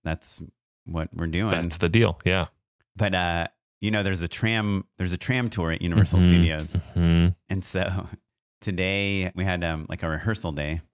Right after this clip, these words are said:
Speaker 1: and at the end of our rehearsal day, you know, you're always kinda trying to schmooze, like, the clients and the agency. You know, the clients
Speaker 2: Mm-hmm.
Speaker 1: are the people that are paying for this. The agency is usually people that, like, convince the client to hire you. So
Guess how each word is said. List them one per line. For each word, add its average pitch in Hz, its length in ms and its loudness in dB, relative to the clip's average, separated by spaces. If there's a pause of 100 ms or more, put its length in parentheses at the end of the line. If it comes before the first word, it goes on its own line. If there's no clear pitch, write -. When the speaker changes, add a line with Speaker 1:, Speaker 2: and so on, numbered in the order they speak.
(760)
Speaker 1:
and 95 80 0
at 85 100 -4
the 92 80 -2
end 90 140 0
of 92 80 -2
our 90 120 0
rehearsal 90 340 -4
day, 80 280 -4 (540)
you 185 80 -2
know, 120 180 0
you're 107 180 2
always 104 220 0
kinda 98 240 -2
trying 98 240 -2
to 90 80 0
schmooze, 92 720 -2
like, 90 280 -4
the 87 120 -2
clients 82 520 -4
and 85 100 -6
the - 60 -6
agency. 78 400 -6
You 85 120 -4
know, 76 140 -6
the 76 80 -8
clients 78 320 -2
Speaker 2:
Mm-hmm. 80 80 -4
Speaker 1:
are 85 40 -2
the 80 60 -6
people 85 200 -4
that 92 80 0
are 98 40 -2
paying 98 400 0
for 87 180 -6
this. 90 220 -4
The 87 140 -4
agency 90 540 -4 (360)
is 90 160 -6
usually 95 220 -2
people 95 320 -4
that, 90 160 -2
like, 87 300 -6 (200)
convince 113 360 -2
the 113 80 -4
client 104 320 0
to 98 100 0
hire 92 280 0
you. 85 340 -4
So 85 440 -2